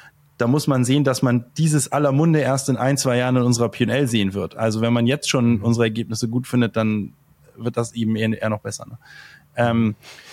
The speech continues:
Speaker 1: und ich glaube, dieses, dass dieses Segment, dass man als, als Händler irgendwo auch einen B two B-Arm hat,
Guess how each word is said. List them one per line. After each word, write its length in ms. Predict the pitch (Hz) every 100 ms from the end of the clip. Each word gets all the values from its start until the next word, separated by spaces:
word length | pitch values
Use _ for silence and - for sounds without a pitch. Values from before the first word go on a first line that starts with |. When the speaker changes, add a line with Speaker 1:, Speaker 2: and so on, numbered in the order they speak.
| - -
Speaker 1:
und 100 | -
ich 120 | 131 -
glaube, 640 | 127 160 165 151 139 - - -
dieses, 240 | 131 127
dass 160 | 139 135
dieses 200 | 147 127
Segment, 640 | 139 131 127 190 180 - - - - -
dass 220 | 127 127
man 120 | 139
als, 300 | 123 123 -
als 260 | - 127 127
Händler 300 | 139 160 139
irgendwo 260 | 123 127 127
auch 80 | 123
einen 80 |
B 60 | 127
two 120 | 127
B-Arm 440 | 120 147 131 131 120
hat, 320 | 127 -